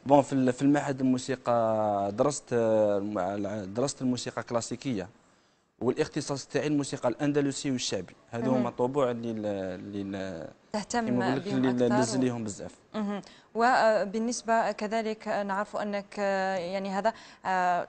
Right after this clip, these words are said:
Speaker 2: توقف ال-، ال-، ال-، ال-، الألبوم نتاعك، ماكش تخمم أنك تعاود أنك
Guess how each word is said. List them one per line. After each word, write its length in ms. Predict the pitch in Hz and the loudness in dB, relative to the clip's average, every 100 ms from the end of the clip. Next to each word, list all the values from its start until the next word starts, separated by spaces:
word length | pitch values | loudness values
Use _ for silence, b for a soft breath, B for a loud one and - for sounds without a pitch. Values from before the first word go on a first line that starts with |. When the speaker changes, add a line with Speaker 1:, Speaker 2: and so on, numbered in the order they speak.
| - | -2
Speaker 2:
توقف 440 | 208 - 320 - | 0 4 2 2
ال-، 120 | 208 | 0
ال-، 220 | 165 196 196 | 2 2 2
ال-، 300 | 196 180 180 | 0 -2 -4
ال-، 440 | 175 165 185 180 | -4 -4 -4 -6
الألبوم 500 | 175 190 185 269 233 - | -2 -2 -2 -4 -4 -6
نتاعك، 420 | 202 214 208 208 | -6 -4 -4 -6
ماكش 160 | 196 - | -10 -10
تخمم 320 | - 277 262 - | -8 -8 -6 -6
أنك 240 | 254 254 | -6 -8
تعاود 520 | 233 240 294 269 262 233 | -6 -4 -2 -2 -4 -8
أنك 440 | 240 240 - 233 | -6 -8 -10 -16